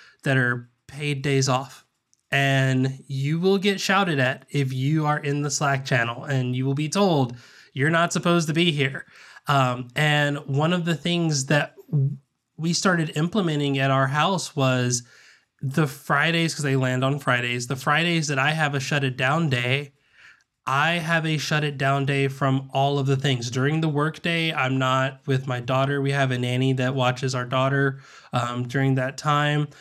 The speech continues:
I'm not in the office. I'm not working. I'm not doing anything. I am getting away. And then Saturday, I shared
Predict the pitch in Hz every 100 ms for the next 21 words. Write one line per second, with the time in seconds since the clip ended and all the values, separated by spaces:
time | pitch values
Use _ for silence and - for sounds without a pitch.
0 | - - 135 135 131 135 143 151 156 143
1 | 139 147 143 135 135 123 127 139 135 135
2 | 135 147 135 135 139 127 135 135 139 139
3 | 139 135 131 135 135 147 143 135 131 135
4 | 135 135 139 147 135 131 151 131 139 139
5 | - - - _ 156 151 147 143 139 -
6 | 185 254 269 165 139 123 127 127 135 -
7 | _ _ _ 151 151 147 - - 151 160
8 | 165 156